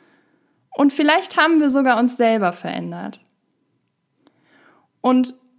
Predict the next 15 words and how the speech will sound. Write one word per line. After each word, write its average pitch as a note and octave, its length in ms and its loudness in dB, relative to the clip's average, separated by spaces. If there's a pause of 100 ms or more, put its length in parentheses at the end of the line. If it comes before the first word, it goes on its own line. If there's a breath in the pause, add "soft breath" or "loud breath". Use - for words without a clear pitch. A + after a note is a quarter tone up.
(140)
heute D#4 440 2
weiß C4+ 280 2
ich C#4 120 -8
jedoch, F#3 540 -4 (100)
dass A3 200 -4
dieses D#4+ 340 -2
Entfliehen B3 920 -2 (260)
nicht C4 440 2
im B3+ 160 0
Außen A3 400 0
stattfindet. F3 960 -10 (2500)
Und B3 160 2
in C4 80 4
diesem D4+ 260 2
Zusammenhang B3+ 840 -2